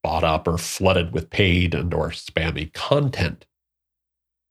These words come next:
But we keep cycling back again and again to the same thing.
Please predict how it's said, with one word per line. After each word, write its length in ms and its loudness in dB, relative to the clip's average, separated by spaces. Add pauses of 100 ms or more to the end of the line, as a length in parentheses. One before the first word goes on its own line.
(680)
But 140 2
we 100 4
keep 400 -4
cycling 580 2
back 480 2
again 600 2
and 160 2
again 460 2
to 100 -8
the 80 -2
same 340 0
thing. 580 -2